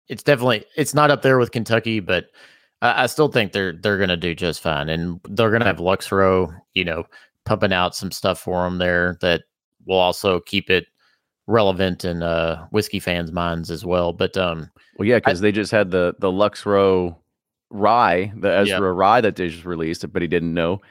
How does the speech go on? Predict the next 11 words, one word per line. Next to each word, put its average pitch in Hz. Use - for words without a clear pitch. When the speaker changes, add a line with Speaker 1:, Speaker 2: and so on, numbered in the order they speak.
Speaker 2:
that's -
not 92
a 90
Kentucky 95
rye. 82
That's 90
all 90
seven-year 90
M 95
G 90
P. 104